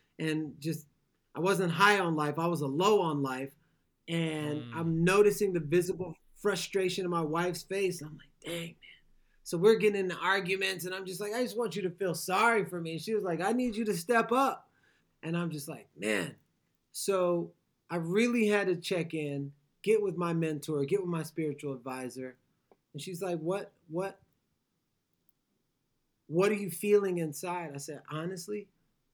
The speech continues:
Speaker 1: this feels like when I was in prison, when I felt helpless. Like, what, how could I be so just stupid to put myself in this situation?"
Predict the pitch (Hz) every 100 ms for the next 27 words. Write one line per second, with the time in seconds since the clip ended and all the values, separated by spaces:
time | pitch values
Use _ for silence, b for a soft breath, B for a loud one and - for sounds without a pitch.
0 | _ _ 135 151 190 - - 160 175 165
1 | 156 160 160 147 143 135 139 139 143 143
2 | 202 190 151 _ _ _ - 135 135 143
3 | - 147 120 151 170 170 92 _ - _
4 | _ _ _ _ _ _ 120 123 113 151
5 | 165 160 120 151 160 185 170 151 143 151
6 | - 170 160 160 147 135 _ _ _ _
7 | _ _ _ _ _ _ _ _ _ _
8 | _ - 143 - - 202 220 160 147 117
9 | 139 175 160 160 165 156 147 143 143 143
10 | - 135 170 165